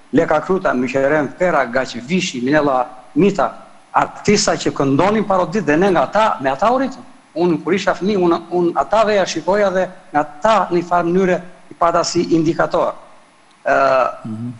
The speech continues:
Speaker 1: kurse parodistët e rinj të Vlorës, ta që janë tani që kanë ardhur, unë punova me ta, dhe punova, goxha punova. Po këta të rinj të tani nuk kanë atë,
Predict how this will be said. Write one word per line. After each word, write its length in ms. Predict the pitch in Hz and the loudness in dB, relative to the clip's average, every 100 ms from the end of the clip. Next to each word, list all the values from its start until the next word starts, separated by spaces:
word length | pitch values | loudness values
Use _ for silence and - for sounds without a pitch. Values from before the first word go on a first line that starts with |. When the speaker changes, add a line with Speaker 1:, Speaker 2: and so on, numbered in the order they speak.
| - | -10
Speaker 1:
kurse 260 | - 202 196 | -4 0 0
parodistët 640 | 190 151 151 151 226 247 | 2 2 2 0 -4 0
e 80 | 254 | 2
rinj 180 | 254 247 | 2 2
të 80 | 208 | 2
Vlorës, 380 | 202 175 147 - | 2 2 0 -2
ta 80 | 175 | -2
që 160 | 165 | 0
janë 200 | 175 202 | 0 0
tani 240 | 196 190 165 | 2 0 -2
që 80 | - | 0
kanë 200 | 180 151 | 0 2
ardhur, 240 | 135 202 - - | 0 -6 -10 -2
unë 280 | 240 277 - | 0 0 0
punova 340 | 165 135 123 | 0 2 0
me 140 | 123 | -2
ta, 220 | 120 151 - - - - _ _ _ _ _ - _ _ - | -2 -2 -4 -12 -20 -20 _ _ _ _ _ -20 _ _ -2
dhe 140 | 156 | -2
punova, 520 | - 202 220 202 180 - - - | 2 2 4 4 2 0 -10 -20
goxha 440 | - 175 180 226 208 | -2 0 4 4 2
punova. 400 | 123 117 117 117 - - _ _ _ - | 0 -6 -6 -14 -20 -20 _ _ _ -12
Po 60 | 185 | -10
këta 300 | - 302 302 | 0 2 4
të 160 | 269 | 2
rinj 240 | 262 302 294 | 4 6 6
të 160 | 262 - | 2 0
tani 260 | 220 233 247 | 0 2 2
nuk 320 | 220 277 - | 2 0 -4
kanë 280 | - 262 247 | -6 0 2
atë, 300 | 233 - 233 | 2 2 2